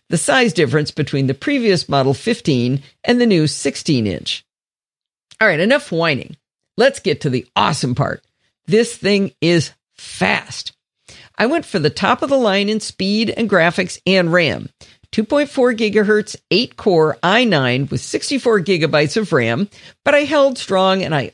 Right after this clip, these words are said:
only got four terabytes of disk. I talked about what I can do with this much ram in that dumb question we were just talking about, insane amounts of ram,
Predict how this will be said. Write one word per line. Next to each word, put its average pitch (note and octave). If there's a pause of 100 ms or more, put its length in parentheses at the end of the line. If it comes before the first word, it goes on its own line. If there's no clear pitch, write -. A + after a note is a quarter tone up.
only F4
got G#3
four F3
terabytes C#3+
of F3+
disk. - (680)
I -
talked -
about E3
what D#3
I C#3
can D#3+
do D4+
with D#4
this F3
much E3
ram D3
in C#4+
that C#4
dumb B3+
question E3+
we D#3
were C3+
just -
talking D#3+
about, D3+
insane G3+
amounts D3+
of D#3
ram, C3+